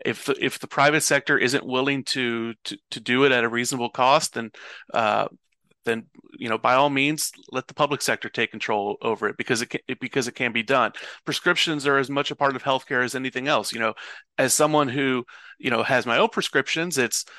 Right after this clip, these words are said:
it, w-, one of the struggles that I have sometimes is that, uh, y-, you know, if, if I run out, you know, that, that day and I tried to go, uh, get a,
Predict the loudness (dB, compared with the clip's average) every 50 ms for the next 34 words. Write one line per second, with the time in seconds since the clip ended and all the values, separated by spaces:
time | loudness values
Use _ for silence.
0 | -20 -20 -20 -20 -20 -16 -16 -16 -16 _ _ _ -20 -16 -14 -14 -14 _ -18 -10
1 | -2 0 2 2 4 4 2 2 2 4 4 4 4 4 0 -2 0 2 4 4
2 | 4 4 2 2 2 -2 -6 -8 -4 -2 -2 -2 -2 -2 -6 -8 -10 -8 -6 -2
3 | 0 2 2 2 0 -4 -8 -6 -4 -4 -4 -6 -8 -10 _ -18 -20 -20 -20 -20
4 | _ _ _ _ -18 -18 -18 -16 _ -6 -4 0 2 2 2 2 0 0 -2 -4
5 | -4 0 2 2 2 2 2 2 2 4 4 4 4 4 2 2 -2 -6 -6 -6
6 | -4 -2 0 0 -2 -2 -4 -12 -10 -4 0 0 0 0 0 0 0 2 2 2
7 | 2 2 0 0 0 2 2 2 2 0 0 -2 0 0 -2 -2 -6 _ _ _
8 | _ _ _ _ -6 -6 -6 -6 -8 -12 -16 -16 _ _ -4 -4 -4 -4 -4 -8